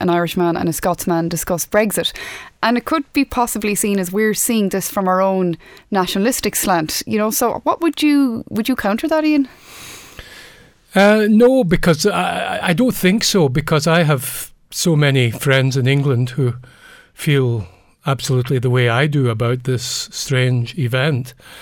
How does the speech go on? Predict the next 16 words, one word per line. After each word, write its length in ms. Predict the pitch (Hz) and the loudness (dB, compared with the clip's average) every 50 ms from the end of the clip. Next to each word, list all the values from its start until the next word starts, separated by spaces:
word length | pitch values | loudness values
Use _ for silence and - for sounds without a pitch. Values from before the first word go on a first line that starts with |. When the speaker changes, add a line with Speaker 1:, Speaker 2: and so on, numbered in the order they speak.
| - - - - - - - | -20 -20 -20 -20 -20 -10 -2
Speaker 2:
Um, 600 | 165 139 131 131 127 127 123 127 139 151 180 220 - _ _ - 240 | 0 2 2 2 2 2 0 0 -2 -4 -8 -12 -16 _ _ -4 -2
a-, 20 | |
a-, 360 | 202 139 147 147 - 147 147 - | 0 0 0 0 0 -2 0 0
and, 340 | 156 151 147 139 131 - - - _ _ _ - - | 0 2 2 0 0 -2 -6 -14 _ _ _ -10 -6
but 400 | 226 175 143 143 143 190 180 147 | -4 -2 -2 0 0 0 0 2
that 160 | 175 202 214 | 2 2 2
being 160 | 151 160 151 | 2 2 2
said, 600 | 135 - - - 185 190 180 135 120 127 123 - - - - - - - - - - - - - - _ _ _ 277 247 233 - _ 202 196 _ _ _ - - _ 190 175 - _ _ _ - _ _ _ _ _ _ _ _ _ _ - _ _ _ _ _ _ _ _ _ _ _ _ - | 2 2 2 2 2 2 2 2 0 -2 -4 -6 -12 -14 -20 -20 -20 -20 -20 -20 -20 -20 -20 -20 -20 _ _ _ -20 -20 -20 -20 _ _ _ _ _ _ -20 -18 _ -16 -16 -16 _ _ _ -20 _ _ _ _ _ _ _ _ _ _ -20 _ _ _ _ _ _ _ _ _ _ _ _ -4
pow-, 200 | - 196 202 220 | 0 0 2 2
in 220 | 202 165 175 185 | 2 4 2 2
w-, 320 | 196 190 151 202 202 160 | 2 0 -2 -2 -2 -2
big 360 | 123 - 208 214 180 147 110 - - - - _ | 2 4 4 4 4 2 -2 -4 -6 -12 -14 _
countries 720 | - 170 165 156 - - 135 120 120 139 - - - - - - | -2 0 0 0 0 -2 -2 -2 -2 -4 -4 -6 -8 -10 -6 -2
and 160 | 139 135 131 | 0 2 2
majority 580 | 135 135 123 131 147 143 156 165 151 156 151 127 | 2 0 2 2 2 2 2 0 0 -2 -4 -6
people 540 | - - 151 139 - - 143 139 - - | -4 -2 -2 -2 -2 -4 -6 -6 -6 -10